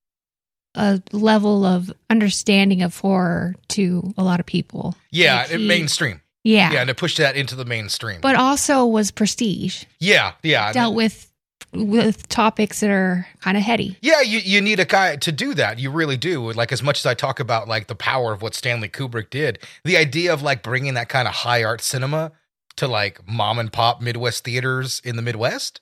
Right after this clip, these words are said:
Speaker 1: Yeah.
Speaker 2: Like, he, only one guy could really do that, and that, that was Stanley Kubrick. And he doesn't get credit for that, but, I mean, that's a big part. I mean,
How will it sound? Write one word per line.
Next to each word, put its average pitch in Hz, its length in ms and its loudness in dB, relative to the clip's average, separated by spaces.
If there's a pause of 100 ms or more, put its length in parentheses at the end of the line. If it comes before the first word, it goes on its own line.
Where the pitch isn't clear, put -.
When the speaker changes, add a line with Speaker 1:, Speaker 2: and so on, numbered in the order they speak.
Speaker 1:
Yeah. 190 460 0
Speaker 2:
Like, 165 320 0
he, 185 360 -6
only 190 240 4
one 180 160 2
guy 165 180 4
could 151 180 -4
really 143 240 0
do 226 160 -6
that, - 340 -8
and 123 160 -2
that, 120 160 0
that 117 180 0
was 117 200 -6
Stanley 101 300 -6
Kubrick. - 400 -8 (500)
And 127 460 -4
he 151 180 0
doesn't 139 200 2
get 135 140 -8
credit 147 240 2
for 135 140 -6
that, 220 260 -2
but, 226 100 -6
I 185 40 -10
mean, 202 120 -2
that's 226 160 -2
a 262 60 -6
big 202 200 -8
part. 214 280 0
I - 20 4
mean, 127 240 -4